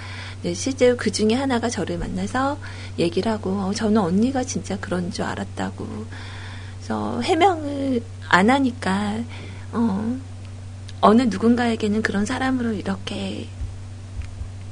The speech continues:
자리매김이 돼 있더라고요. 그래서 우리, <clears throat> 어, 죄송해요. <laughs> 오늘 아침에 병원에 다녀왔는데, 어, 그래도 이렇게 바로 나아지지가 않네요. <laughs> 죄송합니다.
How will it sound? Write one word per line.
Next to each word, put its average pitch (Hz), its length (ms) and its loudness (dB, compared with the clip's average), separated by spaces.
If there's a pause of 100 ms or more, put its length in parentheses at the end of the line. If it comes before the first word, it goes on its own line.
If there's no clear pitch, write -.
(360)
자리매김이 208 680 4
돼 220 140 -2
있더라고요. 208 840 0 (500)
그래서 233 260 2
우리, 254 520 2 (960)
<clears throat> - 580 -2
어, 240 140 2
죄송해요. 240 720 0 (120)
<laughs> - 1300 -6
오늘 247 200 6
아침에 262 580 2 (300)
병원에 262 440 4
다녀왔는데, 226 960 2 (600)
어, 226 280 4
그래도 254 500 0 (300)
이렇게 - 200 -4
바로 226 280 4
나아지지가 233 640 0
않네요. 226 520 0
<laughs> - 20 -6
죄송합니다. 233 720 2